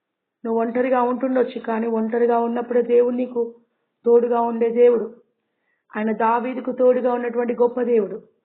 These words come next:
ఒంటరిగా ఉన్న వారికి ఆయన, అతని పక్షంలో మొరపెట్టు వారికి ఆయన కాపాడు చేసే దేవుడు. ఇక్కడ మరి లేవియాకాండం ఇరవై ఆరో అధ్యాయం ఒకటో వచనంలో, మరి నీవు దేవుని బిడ్డగా ఉండి, మరి నీవు రెండు తలంపుల మధ్యలో జీవిస్తూ ఉన్నావేమో.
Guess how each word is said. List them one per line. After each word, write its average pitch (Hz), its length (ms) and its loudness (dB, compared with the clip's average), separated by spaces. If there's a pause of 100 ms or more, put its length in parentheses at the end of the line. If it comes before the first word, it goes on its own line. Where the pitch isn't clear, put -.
(500)
ఒంటరిగా 247 500 0
ఉన్న 247 220 -2
వారికి 247 400 -2
ఆయన, 226 180 -6
అతని 226 340 -6
పక్షంలో 240 480 -6
మొరపెట్టు 240 460 -2
వారికి 240 580 -4 (500)
ఆయన 220 200 -2
కాపాడు 233 560 0
చేసే 220 600 0
దేవుడు. 208 400 2 (1000)
ఇక్కడ 226 380 0 (520)
మరి 262 140 -4
లేవియాకాండం 247 720 0
ఇరవై 233 260 2
ఆరో 233 240 2
అధ్యాయం 233 260 0
ఒకటో 220 220 0
వచనంలో, 233 800 -2 (600)
మరి 262 240 -2
నీవు 254 220 -2
దేవుని 240 380 2
బిడ్డగా 240 440 0
ఉండి, 240 480 -4 (680)
మరి 233 200 0
నీవు 226 340 2
రెండు 240 580 -2
తలంపుల 233 360 -2
మధ్యలో 226 300 -2
జీవిస్తూ 233 580 -6
ఉన్నావేమో. 220 640 -4